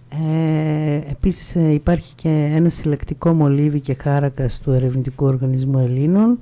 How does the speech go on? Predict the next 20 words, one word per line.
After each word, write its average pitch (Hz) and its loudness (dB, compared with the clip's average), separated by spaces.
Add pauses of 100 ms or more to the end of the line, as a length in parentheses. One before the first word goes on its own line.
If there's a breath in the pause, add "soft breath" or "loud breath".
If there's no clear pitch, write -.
(420 loud breath)
για 165 0
να 151 2
σημειώνετε 147 0
τις 139 -6
έρευνές 135 2
σας 220 2 (420 loud breath)
και 208 2
δώρο 262 4
τα 208 0
έξοδα 226 0
μεταφοράς. 185 0
Όλα 214 4
αυτά 196 0
κοστίζουν 190 0
είκοσι 147 -4
πέντε 175 2
ευρώ 139 0
για 151 -6
κάθε 185 -2
ενδιαφερόμενο. 151 0